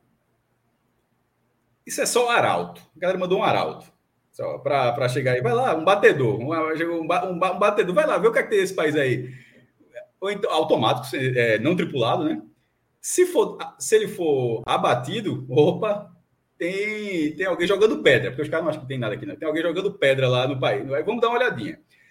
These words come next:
Veja da seguinte forma. O que, o que é que todo mundo aprendeu aqui?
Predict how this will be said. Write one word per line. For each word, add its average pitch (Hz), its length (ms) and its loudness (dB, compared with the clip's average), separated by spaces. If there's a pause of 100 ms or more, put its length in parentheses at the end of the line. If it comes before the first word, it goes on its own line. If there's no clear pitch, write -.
(720)
Veja 247 220 4
da 233 80 4
seguinte 226 260 -6
forma. - 340 -8 (680)
O 214 80 -10
que, 269 180 -10
o 202 120 -4
que 240 80 -4
é 226 60 2
que - 100 -14
todo 254 160 2
mundo 254 100 0
aprendeu 185 320 0
aqui? 127 340 -6